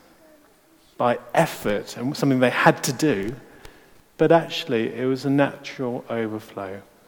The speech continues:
from the one who was at the very center of their lives. You'll know that apo-, the Apostle John says that we love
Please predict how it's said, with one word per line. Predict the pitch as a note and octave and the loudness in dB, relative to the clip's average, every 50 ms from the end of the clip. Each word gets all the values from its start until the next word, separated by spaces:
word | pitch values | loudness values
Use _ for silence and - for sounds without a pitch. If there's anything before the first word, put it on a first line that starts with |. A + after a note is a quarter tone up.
| _ _ _ _ _ | _ _ _ _ _
from | - C3 B2 | -2 0 2
the | A#2+ B2 | 2 4
one | B2+ C3 C3 C3 | 6 6 6 6
who | B2 B2 | 4 2
was | A#2+ A2+ | 0 0
at | C3+ A2+ | 0 -2
the | - A2+ | 0 2
very | B2 A#2+ A#2+ A#2 | 2 2 2 2
center | - - - D#3 D3 C#3+ C#3 B2+ - - G2+ G#2+ | -2 -2 0 0 0 0 0 -4 -6 -8 -8 -6
of | - - G#2 G#2+ - | -6 -6 -6 -6 -6
their | - A2 G#2+ A2 | -4 -4 -4 -4
lives. | A2 G#2+ G#2 G2+ G2 G2 - - - - - - - - - - - - - - - - - - - - - - - - - - - - - _ _ _ - | -4 -6 -6 -8 -10 -14 -16 -18 -18 -20 -18 -18 -20 -20 -20 -20 -20 -20 -20 -20 -20 -20 -20 -20 -20 -20 -20 -20 -20 -20 -20 -20 -20 -20 -20 _ _ _ -6
You'll | C3 B2+ | -2 0
know | C3 C3 B2+ B2 A#2+ | 4 4 6 4 4
that | A2 A#2 A#2 | 4 2 -2
apo-, | A#2 - - D3 - - | -2 -4 -6 -8 -4 -2
the | B2+ B2+ | -2 0
Apostle | A#2 C#3 C3 A#2+ - C3 A#2 | 2 2 2 0 0 -2 -4
John | A2 - C3 B2 B2 A#2 | -2 0 0 2 2 0
says | A2 - - G#2+ G#2 - | -2 -4 -4 -6 -4 -4
that | B2+ A#2+ G2+ A#2+ | -6 -8 -8 -6
we | B2 C#3 F3 G3 D#3+ | -2 0 2 2 2
love | B2 G#2+ G2+ F#2+ - - - - - | 0 -2 -4 -6 -8 -10 -14 -18 -20